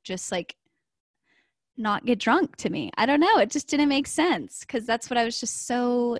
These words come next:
used to, so used to. And I guess, like, it's, it's weird too, because I never had the urge to drink during the weekday because I knew how much alcohol,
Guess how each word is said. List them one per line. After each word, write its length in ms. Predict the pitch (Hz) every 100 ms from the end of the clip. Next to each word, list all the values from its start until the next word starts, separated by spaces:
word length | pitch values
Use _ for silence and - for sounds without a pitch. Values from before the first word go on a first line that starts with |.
| -
used 560 | 208 214 285 - -
to, 480 | - 233 - - - - _
so 380 | - - 247 277
used 380 | 277 175 - -
to. 280 | - - - - - - - - - _ -
And 540 | 233 233 233 240 - - _ _ _ _ _
I 160 | - 240
guess, 460 | - 247 285 - - _ _ _ _ _ -
like, 260 | 247 233 - _ _ _ _ _ _ _ -
it's, 280 | 285 - -
it's 220 | 269 269
weird 460 | 247 233 254 320 311
too, 320 | - 294 320
because 300 | 233 233 226
I 100 | 226
never 420 | 220 220 254 311
had 260 | 294 262 254
the 120 | 226 -
urge 460 | 202 214 220 214 -
to 100 | 214
drink 760 | - - 202 254 170 - - _ _ -
during 260 | 214 220
the 80 | 208
weekday 800 | 185 214 262 - - - - 226 _ _ _ _ _ _ -
because 280 | 254 254 247
I 100 | 220
knew 380 | 208 208 233 262
how 200 | 233 214
much 280 | 208 202
alcohol, 840 | - 190 208 208 214 190 180 170